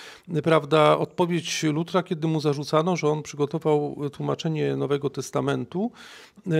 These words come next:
no i tam się pojawiały słowa, no słynny przykład, e, e, prawda, że człowiek żyje tylko z wiary, nie ma słowa tylko w tekście greckim, a u niego jest. On odpowiadał, bo papiści to są osły. Y,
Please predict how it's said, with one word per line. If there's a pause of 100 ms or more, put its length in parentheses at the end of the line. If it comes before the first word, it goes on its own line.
(260)
no
i
tam
się
pojawiały
słowa,
no
słynny
przykład,
e,
e,
prawda,
że
człowiek
żyje
tylko
z
wiary,
nie
ma
słowa
tylko
w
tekście
greckim, (480)
a
u
niego
jest.
On
odpowiadał,
bo (120)
papiści
to
są
osły. (320)
Y,